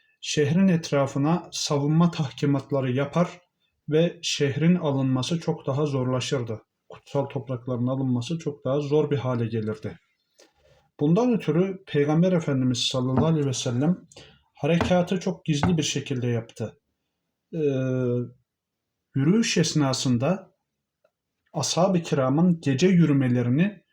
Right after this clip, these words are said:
gündüz ise gizlenmelerini emretti. Hal böyle olunca İslam ordusunun, e, ilerleyişi çok sessiz bir şekilde, e, gerçekleşti.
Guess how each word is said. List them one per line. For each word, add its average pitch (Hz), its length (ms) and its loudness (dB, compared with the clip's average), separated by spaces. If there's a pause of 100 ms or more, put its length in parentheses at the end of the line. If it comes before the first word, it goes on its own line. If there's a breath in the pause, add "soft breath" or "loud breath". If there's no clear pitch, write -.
(240)
gündüz 180 360 4
ise 175 340 0
gizlenmelerini 165 1160 4 (460)
emretti. 117 720 -2 (800)
Hal 190 340 0
böyle 170 240 4
olunca 175 680 2
İslam 185 400 2
ordusunun, 135 720 0
e, 139 280 0
ilerleyişi 156 760 0 (260 loud breath)
çok 180 260 -4
sessiz - 800 -2 (200)
bir 147 80 0
şekilde, 143 520 0
e, 143 380 2
gerçekleşti. 120 880 -6